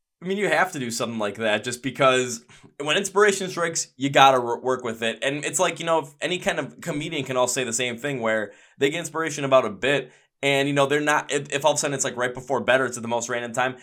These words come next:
you've gotta write it down, you've gotta record it on your phone, you gotta just do something there, because you might go home, you know, maybe an hour or two hours later, and you're gonna try and work on this, and you could, could have completely forgotten about where that inspiration came from. You could have completely forgotten about what that was,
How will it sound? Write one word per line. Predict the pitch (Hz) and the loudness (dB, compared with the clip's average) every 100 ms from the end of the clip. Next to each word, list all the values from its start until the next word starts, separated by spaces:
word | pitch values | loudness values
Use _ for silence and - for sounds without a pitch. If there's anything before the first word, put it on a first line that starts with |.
| - | -20
you've | 131 151 | -14 0
gotta | 147 160 165 | 6 6 6
write | 165 151 | 0 0
it | |
down, | 147 139 | 0 0
you've | 131 | 0
gotta | 120 120 135 | 2 4 4
record | 143 127 127 131 | 4 0 0 -2
it | 127 | 0
on | |
your | 120 | -4
phone, | 113 120 | -6 -6
you | 120 | -4
gotta | 117 127 143 | 2 2 2
just | 139 - | -6 -6
do | 123 | -4
something | - 120 127 | -2 -2 -2
there, | 113 | -4
because | 110 113 123 117 - _ - | -6 -2 -4 -4 -10 _ -12
you | 151 | 0
might | 185 156 | 0 2
go | 147 | 4
home, | 135 147 147 | 4 4 0
you | |
know, | 120 113 | -2 -2
maybe | 117 113 | -4 -6
an | |
hour | 101 110 113 | -2 -2 -2
or | |
two | 110 131 | -4 0
hours | 117 107 101 | 0 0 -4
later, | 117 127 113 113 - _ - | -4 -2 -4 -8 -14 _ -4
and | 143 | -4
you're | 139 | -2
gonna | 139 | -4
try | 135 139 | 2 2
and | 123 | 2
work | 131 147 | 0 2
on | 131 117 | 2 0
this, | 113 | -4
and | - 151 | -6 -6
you | |
could, | 143 151 | -6 -10
could | 147 151 | -4 -4
have | 139 | -4
completely | 143 147 143 | -6 -6 -6
forgotten | 139 117 120 120 | -4 2 2 2
about | 117 113 | 2 2
where | 117 | 2
that | 113 | -2
inspiration | 113 - 120 113 117 | -4 -6 -6 -6 -8
came | 117 117 | -8 -8
from. | 113 | -8
You | 110 | -8
could | 123 | -8
have | 113 | -6
completely | 113 127 127 | -6 -6 -2
forgotten | 127 123 | 0 2
about | 110 104 | 2 0
what | 101 120 - | 0 0 2
that | 104 87 | 0 2
was, | 123 120 113 | 4 4 2